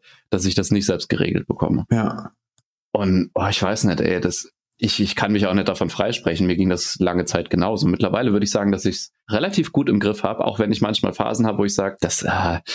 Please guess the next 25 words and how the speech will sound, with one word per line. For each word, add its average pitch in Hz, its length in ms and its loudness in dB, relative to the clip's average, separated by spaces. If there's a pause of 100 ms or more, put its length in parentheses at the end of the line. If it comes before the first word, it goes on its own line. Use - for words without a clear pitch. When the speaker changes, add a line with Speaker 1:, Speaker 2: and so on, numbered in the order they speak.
(140)
Speaker 1:
ich - 100 2
versuche 104 260 0
das 101 140 2
erstmal 101 220 2
mit 95 100 2
mir 92 120 4
selbst 92 280 0
auszumachen, 107 600 0
was 90 140 0
ich 95 100 2
auch 92 80 -4
generell 95 320 2
nicht 87 160 2
schlecht - 320 -2
finde, 101 340 0 (260)
dass - 180 0
du 95 100 2
mal 87 400 0
ein 85 80 0
Problem 95 420 0
so 98 100 0
für 98 140 -6
dich 117 260 -2
durchdenkst, 110 500 0
so, 92 260 0